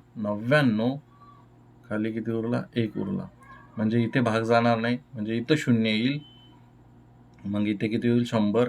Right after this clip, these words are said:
आणि परत अकरा नव नव्याण्णव, किती येणार? नऊ. म्हणजे दहा पॉइंट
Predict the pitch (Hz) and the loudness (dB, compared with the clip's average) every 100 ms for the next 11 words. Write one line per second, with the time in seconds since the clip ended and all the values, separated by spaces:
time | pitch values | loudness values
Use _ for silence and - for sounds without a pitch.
0 | - 104 101 98 127 123 107 107 104 104 | -2 -6 -4 0 0 0 -4 -2 -2 0
1 | 110 135 151 - _ - 107 98 110 107 | 0 -2 -4 -14 _ -12 -8 -2 0 0
2 | 98 98 - _ - - 104 110 110 117 | -2 -6 -10 _ -20 -12 -4 0 2 0
3 | 113 101 95 - - - - 120 120 151 | 0 -2 -4 -10 -20 -20 -4 0 4 2
4 | 120 123 120 156 156 156 127 127 131 131 | 2 -2 0 2 2 2 0 2 4 2